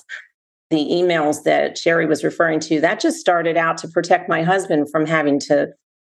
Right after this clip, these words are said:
answer calls and texts. You know, it was simply like, "Okay, you just think you're going in to get a bilateral mastectomy." Click, click, click. All the people I knew would be calling him, which was about twenty people, immediate family, really close friends,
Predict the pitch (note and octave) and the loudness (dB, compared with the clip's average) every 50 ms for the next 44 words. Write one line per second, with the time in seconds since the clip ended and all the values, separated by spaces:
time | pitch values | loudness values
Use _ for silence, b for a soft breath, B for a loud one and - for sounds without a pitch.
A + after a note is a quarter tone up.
0 | _ - E3 E3 D#3+ D#3+ D#3 - - E3 D#3 - - F3 E3 D#3 D#3 D#3 D3+ - | _ -2 -2 0 0 0 -2 0 0 0 0 0 0 0 2 2 2 0 0 0
1 | D#3+ D#3 D3+ D#3 E3+ D#3+ E3 - - - - - - - E3 E3 E3 D#3+ D#3 D#3 | 0 -2 -2 0 -2 -2 -2 -2 -6 -10 -12 -12 -8 -4 0 0 2 2 2 0
2 | D3+ D3+ E3 D#3 D#3 D#3+ F3+ F3 E3+ E3 E3+ E3 D#3+ D3+ D#3 D3 C#3+ C#3 - B | 0 0 0 -2 0 0 0 0 0 0 0 0 2 2 2 0 0 -2 -6 B
3 | B B B B B _ _ _ _ _ _ - F3 F3 F3 F3 - G#3 A3 G3 | B B B B B _ _ _ _ _ _ 0 0 0 0 -2 -2 -2 0 0
4 | D3+ D3 D3+ E3+ E3 E3+ E3+ E3+ - F#3 F3+ E3+ F3+ D#3+ E3 E3+ E3 D#3+ D#3+ D#3+ | 0 0 0 0 0 0 -2 -2 0 -2 0 0 0 -2 0 0 0 0 2 2
5 | E3 E3 E3 E3 E3 E3+ - - E3 D#3+ D#3+ D#3+ - - D#3+ D#3+ D#3+ E3 E3 E3 | 2 0 0 0 -2 -2 0 2 2 2 2 0 0 -2 0 0 0 0 2 2
6 | D#3+ D#3+ E3 E3+ E3+ E3 D#3+ E3 - G#3+ A3 A3 - G3 E3+ D3 C3+ C3 C3 _ | 2 2 2 2 2 0 0 0 0 0 0 0 0 0 2 2 2 0 -4 _
7 | _ _ _ _ - - G#3+ G3 - - G#3 G3+ F#3 - - - G3 F#3 F3+ F3+ | _ _ _ _ -2 2 2 2 2 2 -2 -2 -2 -2 0 0 2 2 0 -2
8 | - - E3+ E3+ F3 F3 F3+ - G#3 F#3+ - F3+ E3 D#3 D#3+ E3 E3+ E3 D#3+ E3 | -2 0 2 2 2 0 -2 0 0 0 2 2 2 2 2 2 2 2 2 2
9 | - - D#3 D#3 - - G#3+ A3 A3 G#3 F#3+ F3 E3 D#3+ D#3+ D#3 D3+ D#3 D#3 D3+ | 2 0 -2 -2 0 2 2 2 4 2 2 0 0 0 0 2 2 2 0 0
10 | E3 E3 D3 D#3 D3 D3+ D3 D3 - - - E3+ D#3+ D#3 D#3 D#3+ A3 A3 G#3+ - | 0 0 0 2 0 0 -2 -2 -4 -2 -2 0 0 0 0 0 0 -2 -2 0
11 | - D#3 D3 D3+ D3+ E3 - B B B B B - E3+ E3+ E3 E3+ D#3+ D3+ D#3+ | 0 0 2 2 0 -2 -4 B B B B B -2 0 0 2 2 2 0 -2
12 | - - E3 D#3 D3 D3+ D3+ D3+ D3+ D3+ D3+ C#3 D#3+ D#3+ D#3+ D#3 D3+ - - D#3+ | -2 0 0 0 2 2 2 2 2 2 0 0 0 0 0 0 -2 0 0 0
13 | D3+ D3 - - - D3+ D3+ C#3+ C#3 C#3+ D3+ - - | 0 0 -4 -4 -4 -2 -2 0 0 0 0 -2 -4